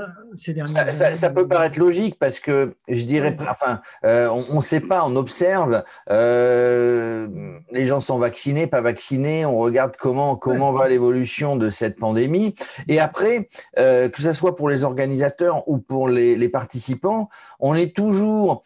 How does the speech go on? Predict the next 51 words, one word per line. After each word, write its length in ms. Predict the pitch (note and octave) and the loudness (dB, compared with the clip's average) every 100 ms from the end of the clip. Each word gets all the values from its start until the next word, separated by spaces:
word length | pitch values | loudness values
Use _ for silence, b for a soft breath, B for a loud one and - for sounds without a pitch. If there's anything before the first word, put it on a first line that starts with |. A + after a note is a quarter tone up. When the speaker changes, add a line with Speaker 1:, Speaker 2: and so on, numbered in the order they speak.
| B | B
Speaker 2:
avec 320 | - B2 C#3+ D3 | -2 0 0 0
une 140 | D3+ | 0
épée 260 | F3 F#3 F3+ | 0 2 2
de 80 | |
Damoclès 760 | D3 D3 D3+ D#3+ D#3+ E3 C#3+ A#2+ | 2 0 0 0 2 2 0 -2
du 260 | A#2 A#2+ | -2 0
préfet 440 | G#2 D#3+ D#3+ G#3+ G3 | 0 -2 0 0 0
qui 100 | D3+ | 0
est 40 | |
le 40 | A#2+ | 0
représentant 640 | B2 - C3 C3 G#2+ A#2 | 0 -2 -2 -2 -2 -2
de 80 | A2+ | 0
l'État, 480 | C#3 - F3+ F#3+ F#3 B B B2 | -2 0 0 0 -2 B B 2
euh, 320 | B2 A#2+ A#2+ | 4 4 2
donc 240 | A#2 B2 - | 2 -2 -2
respectons 640 | C#3+ - C#3+ B2+ - C#3+ | -4 -2 -4 -4 -2 -2
le 60 | A2 | 0
préfet 400 | C3 B2 C#3+ C3 | -2 -2 -2 -2
qui 100 | B2 | -2
est 40 | |
le 60 | A2 | -2
représentant 420 | G#2+ A2+ A2+ A2+ | -2 -2 -2 -2
dans 140 | A#2+ | -2
l'État 360 | A2+ A#2+ A#2 B2 | 0 0 2 2
localement, 680 | A2 G2+ A#2 C3 F3+ G#3+ - B B | 0 0 0 2 0 0 -4 B B
mais 200 | C3 E3 | -2 0
qui 300 | D#3 E3+ F#3 | 0 0 0
décide, 720 | D#3+ D#3+ D3 - F3+ G#3 F#3 D#3+ | 4 2 2 -2 0 0 0 2
euh, 240 | D3+ C#3+ | 2 4
à 440 | C#3+ C#3 C3 C3+ C3 | 4 2 2 2 0
trois 280 | - D#3+ | -2 0
jours 260 | C#3 D3 B2 | 2 0 -2
près 300 | - E3+ F#3+ | 0 2 2
si 200 | - D3+ | 0 -8
ça 200 | - C#3 | -2 2
a 100 | C3+ | 2
lieu, 220 | C#3 F3 | 4 2
c'est 100 | F3+ | 2
pas 120 | D#3 | 0
lieu. 120 | F#3+ G3 | 2 2
Donc 160 | F3+ | 0
c'est 120 | E3+ D#3+ | 0 0
difficile 580 | F3 D#3+ D#3+ F#3+ G3+ | 0 -2 -4 -2 0
d'engager 540 | E3+ D3 C#3+ D3 C#3+ D#3 | 0 0 0 0 2 0
des 180 | C#3+ C#3+ | 0 0
gens, 280 | D#3+ F#3 | 2 0
c'est 160 | F#3+ C#3+ | 0 -2
difficile 440 | C#3+ - D3 D#3 | -4 -6 -8 -6
d'engager 340 | D3 C3+ C3 C3 | -2 0 0 0
de 60 | |
l'argent, 360 | B2+ B2+ E3+ F#3+ | 0 0 0 -2